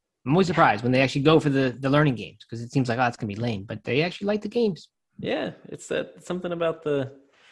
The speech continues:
Speaker 2: I don't know, a lesson that, you know, 'cause I think kids like to learn, right? I mean, kids love learning.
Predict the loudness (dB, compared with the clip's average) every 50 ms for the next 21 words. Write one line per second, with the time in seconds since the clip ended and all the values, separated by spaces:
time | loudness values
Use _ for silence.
0 | _ _ _ _ _ -20 _ _ _ _ _ -6 -6 -6 -4 -6 -8 -8 -10 -14
1 | _ _ _ _ _ _ -10 -4 -2 0 4 4 4 4 2 2 0 0 2 2
2 | 2 2 2 0 0 -2 -4 -2 -2 -2 0 -2 2 4 4 4 4 0 -4 -2
3 | -2 -2 -2 2 2 2 2 2 0 -2 0 0 0 0 0 -2 -2 0 0 -2
4 | -2 -2 -2 -4 -4 -2 -2 -2 -2 -2 -6 -8 -8 -8 -10